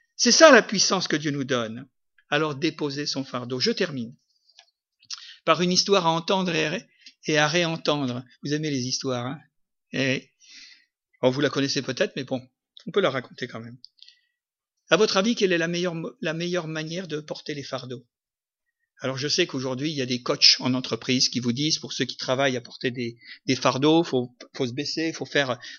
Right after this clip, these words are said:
faut faire des choses avec votre dos, parce que autrement, vous allez, vous allez vous casser le, le dos, hein. Hein, vous allez prématurément, eh bien, vous endommager. Et on vous donne des conseils. Remarquez, ils sont sages, hein, ces conseils, hein. Voilà.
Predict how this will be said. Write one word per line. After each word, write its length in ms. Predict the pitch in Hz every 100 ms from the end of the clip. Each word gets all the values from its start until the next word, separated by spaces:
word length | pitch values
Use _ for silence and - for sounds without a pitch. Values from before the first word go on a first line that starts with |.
| -
faut 80 |
faire 200 | 135 147
des 80 | 139
choses 320 | 135 165 170
avec 300 | 147 170 131
votre 240 | 151 147 208
dos, 100 | 285
parce 140 | 190
que 80 | -
autrement, 420 | 139 - 156 190
vous 160 | 131 123
allez, 300 | 127 110 - _ _ _ -
vous 80 | 139
allez 140 | 143
vous 120 | 135
casser 460 | - 208 - 170 147
le, 180 | 131 131
le 140 | 127
dos, 260 | 139 202 139
hein. 180 | 175 220 _ _ _
Hein, 140 | 131 139
vous 160 | 135
allez 140 | 135 131
prématurément, 800 | 147 151 143 147 135 131 170 147
eh 40 |
bien, 200 | 123 139
vous 180 | 135 131
endommager. 580 | 123 123 120 123 190 - _ - _ _
Et 360 | 120 127 123 113
on 140 | 117 117
vous 100 | 123
donne 220 | 131 131
des 100 | 120
conseils. 340 | 117 117 262 117
Remarquez, 320 | 117 123 135
ils 80 | 123
sont 200 | 123 -
sages, 320 | - 262 -
hein, 80 | 135
ces 160 | -
conseils, 460 | 120 117 - 110 107
hein. 100 | 208 _ _ _ _ _ _ _ _
Voilà. 320 | 139 110